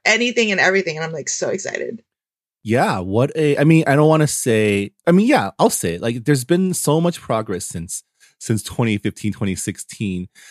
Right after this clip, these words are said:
Speaker 2: You can say it's the awareness that, like, twenty eighteen brought with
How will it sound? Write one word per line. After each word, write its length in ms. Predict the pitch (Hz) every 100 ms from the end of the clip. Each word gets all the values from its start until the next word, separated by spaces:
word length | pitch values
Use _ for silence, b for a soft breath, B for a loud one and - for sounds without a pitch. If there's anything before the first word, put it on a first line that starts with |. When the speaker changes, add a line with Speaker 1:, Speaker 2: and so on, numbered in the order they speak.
| B -
Speaker 2:
You 100 | 151
can 160 | 180
say 340 | 170 - 151 156
it's 260 | 139 -
the 420 | - 131 113 117 -
awareness 640 | 123 120 117 110 110 104
that, 140 | - 98
like, 140 | 95
twenty 320 | - 110 104
eighteen 320 | 92 - 113
brought 300 | 110 117 110
with 180 | 101 95